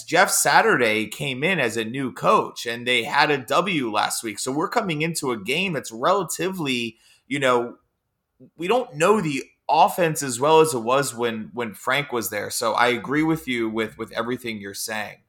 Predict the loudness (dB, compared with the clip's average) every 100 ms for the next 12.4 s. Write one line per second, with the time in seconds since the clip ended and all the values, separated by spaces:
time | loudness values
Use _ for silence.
0 | _ -20 -20 -20 _ -6 -2 -2 0 -2
1 | -2 0 2 2 2 0 0 2 2 2
2 | 2 2 2 -2 0 2 2 0 2 4
3 | 4 4 4 2 -2 -2 -2 -2 -4 -4
4 | -2 -2 -4 -4 0 0 0 0 -2 -2
5 | -4 -4 -6 _ -4 -4 -2 -2 -2 2
6 | 4 4 0 -8 -20 -20 _ 2 2 -2
7 | _ -6 2 4 4 2 4 6 6 2
8 | 0 4 6 4 2 -4 4 8 8 6
9 | 2 -2 -4 -6 -8 -6 -6 -4 0 0
10 | 0 -2 -2 -2 -4 -6 -8 -10 -6 -6
11 | -4 -8 -8 -6 -6 -10 _ -4 -2 -2
12 | -8 -10 -10 -12